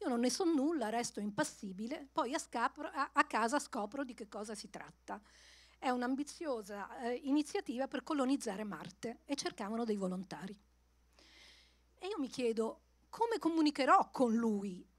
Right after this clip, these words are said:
Che impatto avrà su di noi, sulla nostra relazione?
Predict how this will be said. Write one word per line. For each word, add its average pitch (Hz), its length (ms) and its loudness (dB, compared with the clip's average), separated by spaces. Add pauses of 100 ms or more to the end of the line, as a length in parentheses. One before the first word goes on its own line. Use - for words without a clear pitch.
(520)
Che - 120 -4
impatto 403 400 4
avrà 359 320 4
su - 260 -6
di 254 180 2
noi, 285 460 6
sulla 240 220 -2
nostra 269 360 -2
relazione? 247 760 -6